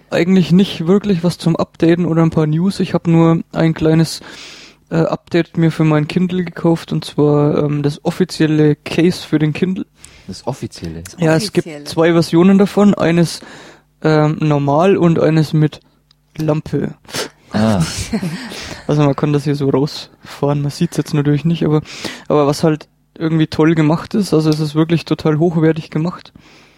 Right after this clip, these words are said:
Speaker 3: Mhm.
Speaker 1: Ähm, mit Leder und so weiter. Es gibt auch verschiedene Farben. Ich hab mir jetzt das braune geholt, weil ich diese funky grün,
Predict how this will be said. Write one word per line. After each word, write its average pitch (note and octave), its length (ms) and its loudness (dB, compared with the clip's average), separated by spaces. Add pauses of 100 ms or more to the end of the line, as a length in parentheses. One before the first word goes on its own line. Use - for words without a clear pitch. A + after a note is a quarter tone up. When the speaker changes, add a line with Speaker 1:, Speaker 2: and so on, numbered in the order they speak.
Speaker 3:
Mhm. F3+ 340 -10
Speaker 1:
Ähm, D3+ 380 0
mit D3+ 200 -2
Leder E3+ 500 2 (100)
und E3 200 -4
so D#3+ 120 0
weiter. E3 220 2
Es D#3 120 -2
gibt - 220 -4
auch D#3+ 80 2
verschiedene D#3 400 -2
Farben. E3 380 -2
Ich D3+ 80 -6
hab D#3+ 100 -4
mir D#3 80 0
jetzt - 160 -4
das D3+ 80 -4
braune D#3+ 380 2
geholt, D#3 280 0
weil D3 140 2
ich D3 80 0
diese D3 300 0 (320)
funky E3+ 800 0
grün, F3+ 720 4